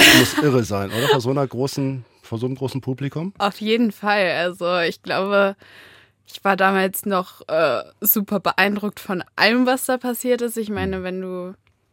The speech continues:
Speaker 2: zehn Jahre alt bist und da erstmal,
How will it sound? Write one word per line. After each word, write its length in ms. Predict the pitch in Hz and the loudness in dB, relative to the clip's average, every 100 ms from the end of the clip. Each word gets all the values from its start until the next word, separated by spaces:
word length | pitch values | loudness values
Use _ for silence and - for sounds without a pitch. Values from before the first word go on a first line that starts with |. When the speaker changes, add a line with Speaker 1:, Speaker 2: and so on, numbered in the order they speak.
| _ _ - | _ _ -12
Speaker 2:
zehn 220 | - 220 | -6 -2
Jahre 240 | 233 220 220 | 0 0 2
alt 300 | 190 196 - | 2 0 -2
bist 320 | 214 233 - | -4 -4 -4
und 160 | 202 190 | -4 -2
da 120 | 185 | -2
erstmal, 600 | 175 190 196 180 175 185 | -2 -4 -6 -6 -6 -8